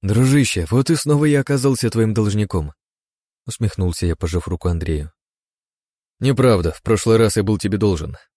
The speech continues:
ответил он. "А вообще, давай-ка лучше забудем про все эти долги. Мы уже не чужие люди друг другу, много раз занимали взаимопомощью". "Кошелёк, куда же делся мой кошелёк?"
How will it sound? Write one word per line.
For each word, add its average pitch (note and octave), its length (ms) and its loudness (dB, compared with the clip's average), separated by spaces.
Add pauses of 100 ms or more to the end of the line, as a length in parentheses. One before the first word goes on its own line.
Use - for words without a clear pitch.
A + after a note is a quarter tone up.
(240)
ответил E2 440 -4
он. D#2+ 180 -6 (1040)
"А F2 80 -4
вообще, F#2 340 0
давай-ка F#2+ 340 0
лучше F2+ 280 -2
забудем E2+ 400 0
про E2+ 140 -2
все D#2 160 -4
эти D2+ 120 -6
долги. D#2+ 400 -4 (800)
Мы F2+ 160 0
уже C#3 220 4
не C#3 120 2
чужие C3+ 360 2
люди B2 260 2
друг F2 240 -2
другу, D#2 360 -6 (280)
много F#2+ 320 0
раз G#2 160 2
занимали G2+ 380 0
взаимопомощью". G2 800 -2 (920)
"Кошелёк, D#2 920 -4
куда F2 240 -6
же G2 120 -2
делся F#2 320 -2
мой F2 120 -4
кошелёк?" F2+ 600 -10